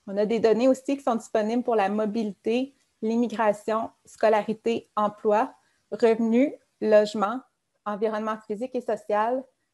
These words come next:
défavorisation matérielle, défavorisation sociale, incapacité. Donc, ce sont tous les, euh, catégories d'indicateurs qui sont,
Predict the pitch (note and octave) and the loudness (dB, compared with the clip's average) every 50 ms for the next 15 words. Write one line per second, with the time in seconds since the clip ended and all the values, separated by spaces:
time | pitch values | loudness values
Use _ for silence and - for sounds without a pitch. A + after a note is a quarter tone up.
0 | _ _ _ A3+ A3+ A3+ A#3 A3 A3 A3 A3 G#3+ A3 G#3 G#3+ B3+ B3 A#3+ G3+ G3+ | _ _ _ -6 -2 -2 0 0 0 -2 -2 -2 -4 -2 -2 -4 -4 -2 -4 -4
1 | - G#3 F#3+ F3 G#3 G#3 G#3 G#3+ A3 G3+ G#3 G3+ - F#3+ F3+ F#3 G3 F#3+ G3 F3+ | -4 -6 -6 -2 -2 0 2 0 0 -2 -4 -6 -6 -4 -4 -6 -6 -6 -8 -8
2 | D#3+ - G#3 G3 - F#3 F3 _ - A3+ A#3 A#3+ A#3 - _ - G#3+ G#3 - G#3+ | -6 -8 -10 -8 -8 -10 -8 _ -2 0 0 0 -2 -6 _ -10 -8 -8 -8 -10
3 | G#3+ - G#3 F3+ - - _ - F#3 - - _ _ _ _ _ _ _ _ G#3 | -6 -6 -8 -8 -8 -14 _ -12 -12 -12 -12 _ _ _ _ _ _ _ _ -16
4 | G#3 - - G#3+ G#3 G#3+ G#3 G#3 - D4 D4 - - A3 G#3 A3+ A#3 A#3 - - | -12 -10 -10 -8 -6 -8 -6 -4 -4 -4 -4 -4 -6 -4 -2 -2 -2 -4 -6 -8
5 | _ - G3 F#3+ F#3 F#3 F#3+ F#3+ - A#3 A3+ B3+ A#3 A3 G#3+ G#3 A3 B3+ A3+ G#3 | _ -2 -2 0 0 -2 -2 -2 -4 -4 -2 0 0 0 0 0 -2 -4 -4 -4
6 | A3 G3 G3 F#3+ - - G3 F#3 - G#3+ G#3 G#3+ A3 G#3+ _ _ - G#3 - - | -6 -8 -8 -10 -8 -8 -8 -6 -4 -6 -6 -6 -6 -10 _ _ -16 -16 -10 -6
7 | - G#3 G#3+ A3 A#3 | -6 -4 -4 -4 -6